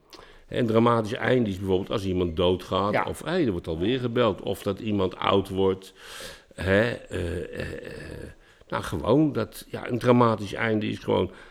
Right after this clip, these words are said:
Speaker 1: dat het verhaal voltooid is. Dus je gaat dood, of je bent oud en het gaat bejaardenhuis in.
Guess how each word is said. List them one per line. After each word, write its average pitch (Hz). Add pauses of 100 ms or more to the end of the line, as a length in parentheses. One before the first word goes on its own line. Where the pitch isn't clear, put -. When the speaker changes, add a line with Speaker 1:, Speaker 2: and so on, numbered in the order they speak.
(140)
Speaker 1:
dat 147
het 101
verhaal 127
voltooid 123
is. 80
Dus 85
je -
gaat 82
dood, 101
of -
je 90
bent 101
oud 104
en 98
het 87
gaat 82
bejaardenhuis 131
in. 123